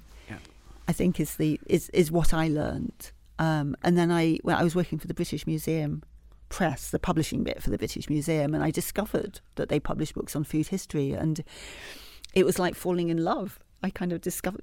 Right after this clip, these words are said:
Speaker 2: you know, I'd never knew that it was even a subject. This is, you know, twenty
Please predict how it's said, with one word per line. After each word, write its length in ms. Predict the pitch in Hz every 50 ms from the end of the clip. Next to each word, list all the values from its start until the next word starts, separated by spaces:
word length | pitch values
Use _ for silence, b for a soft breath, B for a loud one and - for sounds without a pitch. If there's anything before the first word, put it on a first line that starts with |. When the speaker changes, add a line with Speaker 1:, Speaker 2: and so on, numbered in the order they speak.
| - -
Speaker 2:
you 100 | - 180
know, 140 | 170 139
I'd 160 | 151 160 156 -
never 180 | 196 190 190
knew 360 | 185 180 175 180 196 247 285
that 180 | 220 - - -
it 80 | - -
was 100 | 170 -
even 220 | 170 156 - -
a 60 | -
subject. 580 | - - - 180 - - - - - - - -
This 200 | - 170 160 -
is, 100 | 160 139 - - - - -
you 60 | 147
know, 100 | - - -
twenty 380 | - - 143 135 - - 135